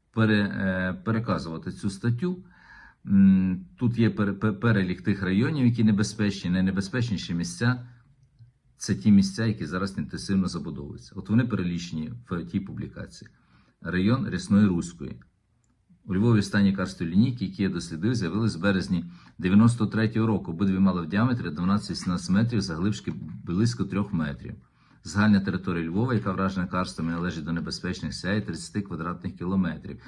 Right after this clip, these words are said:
І тут невеличка ремарка. Це фактично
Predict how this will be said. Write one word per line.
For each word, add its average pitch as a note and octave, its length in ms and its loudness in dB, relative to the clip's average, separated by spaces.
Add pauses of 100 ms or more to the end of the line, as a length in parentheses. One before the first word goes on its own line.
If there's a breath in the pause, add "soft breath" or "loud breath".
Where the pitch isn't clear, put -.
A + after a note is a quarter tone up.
(300 loud breath)
І F2+ 80 -6
тут B2 240 0
невеличка F#2+ 520 0
ремарка. G#2 460 0 (520 soft breath)
Це A2 320 0
фактично F2 760 -4